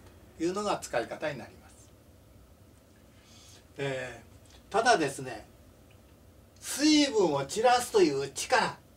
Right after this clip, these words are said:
という点で考えたら、これ、寒気を駆逐して踊るか、発汗ですから、巨炭ですから、水分を散らすようには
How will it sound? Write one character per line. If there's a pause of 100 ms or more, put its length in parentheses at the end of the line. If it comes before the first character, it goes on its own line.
(240)
と
い
う
点
で
考 (160)
え
た
ら、 (580)
こ
れ、 (600)
寒
気
を
駆
逐
し
て
踊
る
か、
発 (100)
汗
で
す
か
ら、 (100)
巨
炭
で
す
か
ら、 (220)
水
分
を
散
ら
す
よ
う
に
は